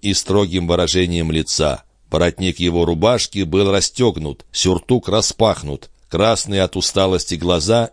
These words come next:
и пропыленная одежда свидетельствовали о том, что он только сейчас сошел с коня после бешеной скачки, подгоняемой какой-то неистовой страстью.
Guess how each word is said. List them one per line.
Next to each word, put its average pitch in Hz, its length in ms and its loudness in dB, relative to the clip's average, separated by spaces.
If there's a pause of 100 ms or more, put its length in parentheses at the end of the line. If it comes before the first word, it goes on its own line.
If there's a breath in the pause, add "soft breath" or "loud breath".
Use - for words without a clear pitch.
и 90 120 -2
пропыленная 85 840 0
одежда 92 600 0 (160 soft breath)
свидетельствовали 87 960 0
о 78 140 0
том, 110 340 0 (180)
что - 320 0
он 120 180 0
только 110 400 0
сейчас 98 460 0
сошел 95 420 0
с - 120 0
коня 92 340 0
после 90 440 -2
бешеной 87 500 0
скачки, - 640 -2 (240 soft breath)
подгоняемой 85 760 0
какой-то 80 560 -2
неистовой 82 640 -2
страстью. 76 800 -4